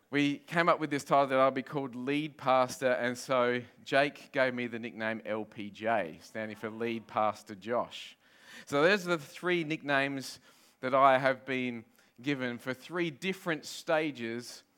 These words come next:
of my life. And so I was kinda thinking, well,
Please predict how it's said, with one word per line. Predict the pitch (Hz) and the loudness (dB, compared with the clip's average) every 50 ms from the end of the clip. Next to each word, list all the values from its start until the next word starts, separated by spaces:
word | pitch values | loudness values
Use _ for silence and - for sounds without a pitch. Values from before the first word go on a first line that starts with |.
| _ _ _ _ _ _ _ _ _ _ _ _ | _ _ _ _ _ _ _ _ _ _ _ _
of | 123 127 131 123 120 | 0 0 0 0 -2
my | 127 123 123 123 | 0 2 4 4
life. | 123 123 131 135 101 82 85 - - - _ _ _ _ _ _ _ _ _ _ _ _ _ _ _ _ _ - - _ _ _ _ _ _ _ _ _ _ _ _ _ _ _ _ _ _ _ _ - | 6 6 6 6 4 4 0 -6 -16 -20 _ _ _ _ _ _ _ _ _ _ _ _ _ _ _ _ _ -20 -20 _ _ _ _ _ _ _ _ _ _ _ _ _ _ _ _ _ _ _ _ 2
And | 143 147 147 143 147 135 131 127 - - - _ | 2 2 4 2 -2 -4 -8 -14 -16 -18 -20 _
so | - - 156 | -2 0 0
I | |
was | 151 151 | 0 0
kinda | - 185 196 190 180 | 4 4 6 6 6
thinking, | 175 190 185 180 170 170 165 | 2 -2 -4 -2 -2 -4 2
well, | 156 160 160 156 151 - | 6 6 6 6 6 2